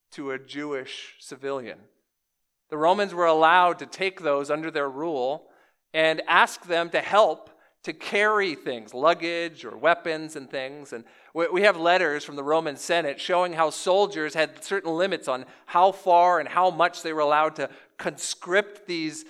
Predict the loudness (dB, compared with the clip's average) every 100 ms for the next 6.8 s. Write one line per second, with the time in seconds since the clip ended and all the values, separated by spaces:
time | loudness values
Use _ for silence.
0 | -20 -14 -8 -2 4 4 4 -2 -8 -12
1 | -14 -10 -6 -2 0 0 -4 -4 -2 0
2 | 0 0 -6 -14 _ _ _ _ _ _
3 | _ _ _ _ _ _ _ -8 -8 -2
4 | -2 -2 -6 -6 0 0 0 -4 -6 -6
5 | -6 -6 -4 2 2 2 -2 -2 -4 -4
6 | -10 -6 4 4 4 0 -2